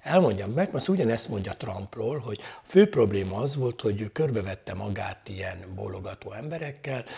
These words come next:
ilyen yes miniszter, vagy yes president emberekkel,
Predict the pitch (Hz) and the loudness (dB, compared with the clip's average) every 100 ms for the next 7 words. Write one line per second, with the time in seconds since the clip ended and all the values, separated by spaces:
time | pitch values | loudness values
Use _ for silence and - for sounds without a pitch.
0 | - - 104 98 104 - 110 95 92 - | -16 -12 -6 -2 -2 -4 -8 -8 -10 -12
1 | 92 92 - - 104 - 107 104 104 - | -14 -14 -12 -10 -8 -8 -8 -8 -10 -12
2 | 110 127 165 165 143 139 143 135 | -12 -8 -6 -4 -4 -4 -2 -2